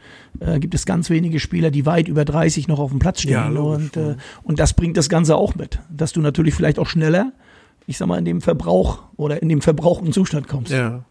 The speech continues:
Speaker 2: Ähm, wenn Sie das so erzählen mit, äh, der Frage des richtigen Müslis und so weiter, das geht tatsächlich so weit, ja, dass also das Leben des konkreten einzelnen Spielers bis in sein Essen hinein,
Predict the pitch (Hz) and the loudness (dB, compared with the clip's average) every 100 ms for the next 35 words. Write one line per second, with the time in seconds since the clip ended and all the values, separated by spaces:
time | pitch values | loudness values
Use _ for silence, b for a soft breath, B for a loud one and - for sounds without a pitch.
0 | B B B B _ - 123 123 117 92 | B B B B _ 0 4 4 0 -8
1 | 110 127 131 139 131 135 123 - 151 151 | -4 0 2 2 2 -2 -4 0 2 2
2 | 123 117 - - 113 113 110 120 113 135 | 2 -2 -6 -8 -6 -4 -6 -10 -14 -10
3 | 117 - 117 117 113 139 - 117 120 156 | -10 -8 -6 -4 -4 -6 -6 -2 2 2
4 | 160 139 147 135 107 110 156 175 b b | 0 -4 -2 -4 -2 -4 -4 -8 b b
5 | b b b - - 156 - 190 - 190 | b b b -10 2 2 2 -2 0 -4
6 | 202 160 151 196 180 117 101 123 147 - | -2 0 2 2 0 -4 -4 -6 -6 -6
7 | 143 139 120 135 160 180 220 180 139 - | -6 -4 0 4 4 4 2 0 -2 -2
8 | 135 143 165 185 127 156 175 170 156 - | -2 0 0 -2 -4 -6 -4 -2 -4 -4
9 | 180 196 151 - 196 - 226 220 180 185 | -6 -2 -4 0 0 0 0 2 2 0
10 | 190 175 180 196 185 190 170 180 185 | 0 -2 -2 0 2 2 0 0 -2